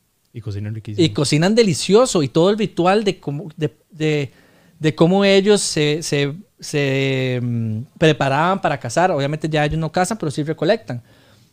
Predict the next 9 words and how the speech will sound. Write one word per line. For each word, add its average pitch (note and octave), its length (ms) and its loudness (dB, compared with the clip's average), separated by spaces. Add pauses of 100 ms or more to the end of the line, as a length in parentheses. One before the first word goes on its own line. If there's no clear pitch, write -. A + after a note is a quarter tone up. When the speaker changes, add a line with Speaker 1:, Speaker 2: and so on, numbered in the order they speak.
(160)
Speaker 2:
Entonces, F3 360 2
prepararnos E3 460 0
para F#3+ 140 2
recolectar, F3 640 0
primero D#3+ 520 2
de G3 80 6
ir F#3 40 4
a G3+ 40 2
recolectar, G#3 600 -2